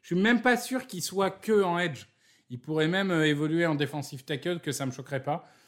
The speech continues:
Donc, euh, vraiment, c'est un joueur que, que j'aime beaucoup. Et puis, Rashee Rice, bon, bah,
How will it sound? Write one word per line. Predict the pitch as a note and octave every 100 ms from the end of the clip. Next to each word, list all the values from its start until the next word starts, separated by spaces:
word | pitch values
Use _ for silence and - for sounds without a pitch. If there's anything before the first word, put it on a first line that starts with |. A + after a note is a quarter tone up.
| _ -
Donc, | C#3 C#3
euh, | C#3+ C3
vraiment, | C#3 F#3+ B3
c'est | A#3+ F#3
un | D3+
joueur | D3+ F3 -
que, | D#3 C#3+ C#3 C3+ C3
que | C#3
j'aime | B2+ C#3+
beaucoup. | C#3 C3+ - E3 - _ _ _ _
Et | C#3
puis, | B2 E3+
Rashee | D#3 D3+ -
Rice, | C#3+ D#3 F#3+
bon, | C3 C3 D3
bah, | A#2